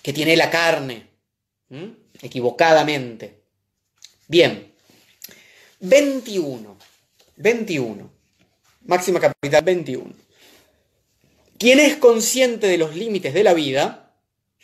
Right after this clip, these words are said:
sabe cuán fácil de conseguir es lo que elimina el dolor por una carencia y lo que hace lograda una vida entera.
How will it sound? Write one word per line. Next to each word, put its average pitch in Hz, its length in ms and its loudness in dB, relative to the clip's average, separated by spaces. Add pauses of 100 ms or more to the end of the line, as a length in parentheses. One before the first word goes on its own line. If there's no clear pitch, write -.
(380)
sabe 202 560 2
cuán 180 220 2
fácil 190 260 0
de 165 80 -2
conseguir 160 340 -2
es 170 60 -2
lo 151 100 -2
que 151 80 -6
elimina 160 340 -4
el 156 120 -2
dolor 147 380 0
por 135 120 -2
una 147 160 0
carencia 180 800 2 (520)
y 190 100 -4
lo 185 160 4
que 190 160 2
hace 220 260 2
lograda 196 520 4
una 170 200 0
vida 156 280 -4
entera. 127 760 -8